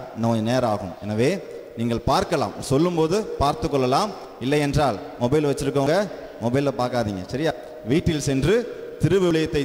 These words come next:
திறந்து இரண்டு சாமுவேல் ஆறாவது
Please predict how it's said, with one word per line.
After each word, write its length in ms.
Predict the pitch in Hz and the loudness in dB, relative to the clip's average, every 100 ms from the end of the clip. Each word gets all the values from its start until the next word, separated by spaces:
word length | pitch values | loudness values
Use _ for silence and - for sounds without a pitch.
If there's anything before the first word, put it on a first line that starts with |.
| - | 2
திறந்து 340 | 165 180 151 110 - - - - 151 | 2 2 2 -2 -6 -14 -10 0 2
இரண்டு 260 | 196 208 180 | 2 2 0
சாமுவேல் 560 | 165 151 156 147 196 254 214 - - - 110 127 | 0 2 2 4 2 2 -4 -10 -12 -8 0 2
ஆறாவது 480 | 185 196 180 160 175 | 4 4 4 4 2